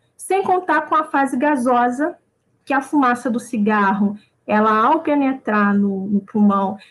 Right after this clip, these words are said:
ela vai destruir os cílios, que são subs-, são, é, estruturas pulmonares, que estão nos alvéolos pra fazer com que o nosso muco, ele seja eliminado, pra que ocorra uma boa movimentação pulmonar. Então,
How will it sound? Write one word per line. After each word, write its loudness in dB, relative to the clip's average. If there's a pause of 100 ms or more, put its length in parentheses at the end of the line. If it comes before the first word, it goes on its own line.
(160)
ela 2
vai 0
destruir 0
os 0
cílios, -4 (280)
que -4
são 0
subs-, -4
são, 2 (260)
é, 0
estruturas -2
pulmonares, 0
que -20
estão -2
nos 2
alvéolos 0
pra -4
fazer -2
com -2
que -2 (340)
o 0
nosso 2
muco, 4
ele 4
seja 2
eliminado, 0 (220)
pra -2
que -4
ocorra 0
uma 4
boa 4
movimentação 0
pulmonar. 2 (260)
Então, 0